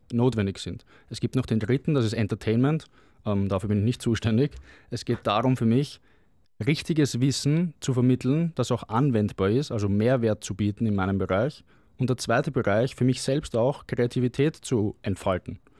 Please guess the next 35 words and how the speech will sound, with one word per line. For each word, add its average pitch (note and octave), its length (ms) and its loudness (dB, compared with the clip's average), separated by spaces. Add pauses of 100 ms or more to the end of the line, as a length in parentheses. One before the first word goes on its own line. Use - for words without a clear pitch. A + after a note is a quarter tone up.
(220)
Also G#2+ 180 -2
das A#2+ 100 -2
sind C3+ 180 0
die C#3+ 100 0
zwei C#3 180 -2
Sachen, B2 320 -2
und A#2+ 60 2
wenn A#2 60 2
ich A2+ 100 -4
das C3 200 -4
kombiniere C3+ 560 0 (340)
und A2+ 160 2
mein A#2 220 2
authentisches A#2 640 -2
Ich C#3 320 -4 (260)
mit A#2 140 -2
meinem A#2+ 280 2
Wissen C3 380 -2 (320)
schön C3+ 300 2
nach C3+ 160 0
außen C#3 300 2
transportiere, A2 720 0 (320)
dann A2+ 160 0
wird C3 140 2
das C3+ 160 -2
resonieren B2 460 4
mit C3 120 2
Menschen, A#2 480 2
die A#2 280 2 (280)
genau A#2 300 4
das A#2+ 240 2
suchen, C3+ 580 0
was A2 140 -2
ich A#2 160 -4
wiedergebe. G#2+ 400 -2